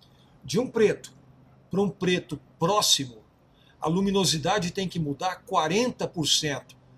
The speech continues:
para que a gente possa perceber a diferença. Na região dos brancos, nas altas luzes, nós somos muito mais sensíveis.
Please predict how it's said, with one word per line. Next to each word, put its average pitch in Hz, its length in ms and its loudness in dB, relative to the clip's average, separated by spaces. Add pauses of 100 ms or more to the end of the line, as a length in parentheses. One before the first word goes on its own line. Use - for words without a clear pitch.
(100)
para 165 120 -4
que 196 120 -4
a 165 40 -2
gente 170 240 -2
possa 190 340 0
perceber 190 600 -2
a 185 60 0
diferença. 156 600 -6 (960)
Na 262 100 0
região 143 440 4
dos 143 180 -2
brancos, 190 600 -2 (140)
nas 127 260 -8
altas - 680 -4
luzes, 175 580 -2 (380)
nós 156 200 0
somos 185 340 0
muito 208 280 -2
mais 190 220 0
sensíveis. - 840 -4